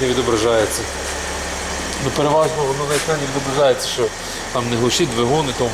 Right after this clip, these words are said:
подібне, що це відбувається регенерація. Ну, отакий от дим, це так от. Народ, а ну, кажіть, хто відає, що це,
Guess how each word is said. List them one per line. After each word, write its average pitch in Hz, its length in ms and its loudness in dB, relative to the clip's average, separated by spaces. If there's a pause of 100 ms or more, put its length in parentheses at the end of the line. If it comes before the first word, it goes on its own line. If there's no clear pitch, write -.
подібне, 127 340 0 (1120)
що 135 120 2
це 147 260 4
відбувається 127 500 2
регенерація. 117 600 2
Ну, 139 220 0
отакий 135 340 -2
от 127 160 2
дим, 143 120 2 (120)
це 131 140 -4
так 123 180 2
от. 113 140 2 (1040)
Народ, 135 280 6
а - 20 6
ну, 135 240 2 (140)
кажіть, 123 300 2 (720)
хто 170 220 4 (600)
відає, 131 380 2 (420)
що 156 120 0
це, - 240 -4